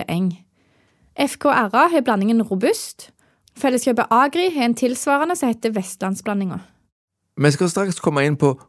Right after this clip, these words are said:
Speaker 2: hvordan vi bruker ryegraset sammen med andre arter, men det er viktig poeng dette med blandinger av ulike grasarter i forhold til overvintring.
Speaker 1: Liv Østrem hadde også et annet interessant poeng i forhold til ryegrass i blanding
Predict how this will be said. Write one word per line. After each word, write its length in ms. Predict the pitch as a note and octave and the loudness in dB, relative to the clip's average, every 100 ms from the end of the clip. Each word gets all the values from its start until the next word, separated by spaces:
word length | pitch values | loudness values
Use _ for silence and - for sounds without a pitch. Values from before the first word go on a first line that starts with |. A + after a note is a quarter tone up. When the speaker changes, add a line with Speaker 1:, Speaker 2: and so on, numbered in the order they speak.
| _ | _
Speaker 2:
hvordan 540 | - D3 C#3+ - A#2+ | 0 0 0 -4 -2
vi 40 | A2 | 2
bruker 320 | A#2 G#2 A#2 A2 | 2 2 2 4
ryegraset 520 | A2 A2 G#2+ G#2 F#2+ | 4 4 2 0 0
sammen 280 | G#2+ G2+ G2 | 0 2 0
med 160 | F#2+ | -2
andre 180 | F#2 F#2+ F2+ | 0 0 0
arter, 320 | - D3 D#3+ - - - _ | 2 2 0 -8 -20 -20 _
men 320 | B2 D3 F3+ | 2 4 4
det 140 | D#3+ | 4
er 80 | D3+ | 4
viktig 340 | C#3 - - F3 E3+ _ _ | 2 0 2 4 2 _ _
poeng 240 | C#3 C3+ C#3 | 2 4 2
dette 200 | C3 - | 0 2
med 160 | B2 A#2+ | 2 4
blandinger 560 | B2+ B2 A2+ A2+ B2 C3 | 4 4 4 2 2 2
av 160 | A#2 G#2+ | 0 0
ulike 480 | - A#2 G#2 G#2+ A2 | 0 0 0 -2 0
grasarter 720 | A2 A2 - A#2+ A#2 D3 F#3+ D3 | 2 2 2 -2 0 0 0 -4
i 80 | C#3 | -6
forhold 400 | - G2+ F#2+ - | -4 -2 -2 -2
til 140 | F#2 | -4
overvintring. 500 | - - G2+ - A2 - _ _ _ _ _ _ - | -4 -6 -8 -10 -14 -16 _ _ _ _ _ _ -4
Speaker 1:
Liv 240 | C4 D4 | 0 2
Østrem 400 | C4 - C#4 D#4+ | 0 -2 -2 0
hadde 240 | F4+ D4 A#3 | 0 0 2
også 300 | B3 C#4 B3 | 2 2 0
et 80 | - | -2
annet 320 | G3+ A#3+ F4 | 0 0 0
interessant 400 | E4+ C4 A3 A3 | -2 -2 -2 -2
poeng 240 | G#3+ G3 | 0 -2
i 120 | - A#3 | -2 -2
forhold 280 | A#3+ G3+ | -2 -2
til 80 | - | -2
ryegrass 400 | G#3 G#3 G#3+ G#3 | -2 -2 -4 -4
i 80 | G#3 | -4
blanding 380 | F#3 E3 F3+ | -4 -2 -2